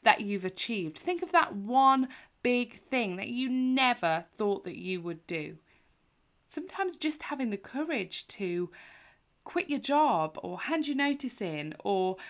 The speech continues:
take the plunge to go, "Do you know what? I'm gonna start my own business." That is worth celebrating alone, because it's such a huge thing.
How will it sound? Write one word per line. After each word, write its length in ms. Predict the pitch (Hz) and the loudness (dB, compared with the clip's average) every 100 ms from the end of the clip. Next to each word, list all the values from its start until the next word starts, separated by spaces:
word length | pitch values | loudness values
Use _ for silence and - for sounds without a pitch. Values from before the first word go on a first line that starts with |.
| - - - | -18 -18 -10
take 460 | - 320 349 - | -4 0 0 -2
the 80 | 254 | -6
plunge 480 | 247 302 302 254 - | 0 2 2 2 -2
to 100 | 233 | 0
go, 300 | 202 190 196 | 4 4 2
"Do 160 | 220 | 0
you 80 | 254 | 2
know 160 | 302 320 | 2 2
what? 320 | 320 392 403 _ _ _ - | 2 2 0 _ _ _ -4
I'm 120 | 269 | -2
gonna 200 | 285 339 | 0 0
start 340 | 311 - 269 - | 0 4 4 6
my 220 | 220 202 | 4 2
own 100 | 190 | 2
business." 680 | 233 247 185 - 165 - - - - - - - | -2 -4 -6 -6 -10 -20 -20 -20 -20 -20 -20 -6
That 360 | 180 277 539 - | 6 10 10 8
is 180 | 320 233 | 6 10
worth 400 | 226 185 - - | 12 12 10 4
celebrating 760 | 220 175 165 165 165 - 170 | 6 6 6 4 4 0 2
alone, 720 | 170 165 185 285 202 147 - - - - | 4 6 8 8 6 0 -4 -10 -18 -6
because 280 | 269 285 285 | -4 -2 -2
it's 180 | - - | -4 -6
such 520 | - 294 - - - | -2 -2 -2 -4 -6
a 60 | 233 | -6
huge 720 | 208 - 240 240 233 220 - | -10 -8 -2 0 0 -4 -6
thing. 500 | - 220 151 147 156 | -4 -2 -2 -6 -12